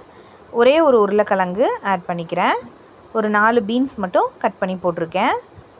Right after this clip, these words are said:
உங்களுக்கு வேணும்னா நீங்க கேரட் கூட இதுல நீங்க சேர்த்திக்கலாம். இப்போ இது நல்லா திருப்பி விட்டுக்கிறேன். அடிக்கடி இந்த மாதிரி குழம்பு குழந்தைங்களுக்கு செஞ்சு கொடுங்க.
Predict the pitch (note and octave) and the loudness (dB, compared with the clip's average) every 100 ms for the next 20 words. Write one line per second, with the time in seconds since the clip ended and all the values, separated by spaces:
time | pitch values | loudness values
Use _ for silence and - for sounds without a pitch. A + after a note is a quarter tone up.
0 | - - A#3 B3 B3 B3+ B3+ B3+ D#4 C4+ | -20 -6 -2 0 2 2 2 2 0 0
1 | G#3+ A3+ G#3 G#3+ A3 - G3 A#3 A#3 F#3 | -2 2 4 2 0 0 2 2 0 -4
2 | F3 E3 F3 F3 E3 E3 A#3 G#4+ - - | -4 -4 -6 -6 -4 0 2 2 -2 -16
3 | - - - - - - - - - - | -20 -20 -20 -20 -20 -20 -20 -20 -20 -20
4 | - - - G3+ G#3 G3+ F#3+ A#3 C#4 G3+ | -20 -18 -14 -4 -2 0 0 0 0 -2
5 | G3 F#3 F3 E3 F3+ C4 A#4 - - - | -4 -6 -4 0 2 2 0 -4 -20 -20
6 | - - - - - - - - - - | -20 -20 -20 -20 -20 -20 -20 -20 -20 -20
7 | - - - - - - - - - - | -20 -20 -20 -20 -20 -20 -20 -20 -20 -20
8 | - - - - - - - - - - | -20 -20 -20 -20 -20 -20 -20 -20 -20 -20
9 | - - - - - - - - - A#3 | -20 -20 -18 -14 -10 -8 -8 -10 -4 0
10 | C4+ D#4+ E4+ C4 C4+ A3+ G#3 G#3 G#3 A#3 | 0 2 2 2 2 0 2 2 0 0
11 | G#3 G3 G3 B3 G#3+ G3 F#3+ F3+ G3 F3+ | 0 2 0 0 -2 -2 -6 -6 -6 -6
12 | F3+ F3+ F3 | -6 -4 -4